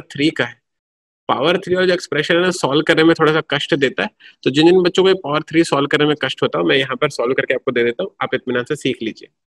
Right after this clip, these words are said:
देखो power three बच्चे solve करने का ना पहला step क्या होता है इसे सुन लीजिएगा। पहला step ये होता है कि ना आपको ना अपने मर्जी से, अपने मन से इस लैम्डा की तरफ,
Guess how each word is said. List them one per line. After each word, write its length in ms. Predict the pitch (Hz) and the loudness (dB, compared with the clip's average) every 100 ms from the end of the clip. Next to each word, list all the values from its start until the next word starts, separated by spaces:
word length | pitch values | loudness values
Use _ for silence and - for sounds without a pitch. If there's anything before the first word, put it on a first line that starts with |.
| _ 120 | _ 0
देखो 260 | 143 117 - - - - _ 131 | 0 0 -6 -14 -20 -20 _ 0
power 280 | 139 196 | 4 4
three 180 | - 196 | 4 2
बच्चे 220 | 190 185 | 2 0
solve 400 | 190 165 151 170 | -2 0 2 2
करने 260 | 170 160 165 | 2 0 0
का 80 | 170 | 0
ना 80 | 185 - | -2 -2
पहला 320 | 147 139 165 | 0 2 0
step 280 | 165 160 156 | 0 -2 -2
क्या 100 | 156 | -4
होता 140 | 147 156 | -2 -4
है 60 | |
इसे 160 | 143 135 | -4 -6
सुन 220 | - 120 | -6 -6
लीजिएगा। 320 | 107 - - - _ _ _ - | -6 -8 -10 -14 _ _ _ -4
पहला 240 | 135 170 | 0 0
step 200 | 185 185 | 2 2
ये 60 | 175 | 2
होता 160 | 170 | 2
है 60 | 175 | 0
कि 60 | 190 | 0
ना 80 | 147 | -2
आपको 340 | 135 - 185 | -6 -2 -2
ना 100 | 185 | 0
अपने 220 | 180 180 | -2 2
मर्जी 440 | 170 147 147 156 185 | 4 4 4 2 -2
से, 200 | - - _ _ _ _ _ _ _ _ - | -4 -8 _ _ _ _ _ _ _ _ -10
अपने 260 | 135 175 | -2 2
मन 220 | 175 151 147 | 4 4 2
से 160 | - 214 - _ _ | -2 -4 -6 _ _
इस 160 | 180 165 | -4 0
लैम्डा 420 | 156 143 156 190 | 0 2 2 2
की 180 | 196 202 | 2 2
तरफ, 280 | - 165 160 | 2 2 0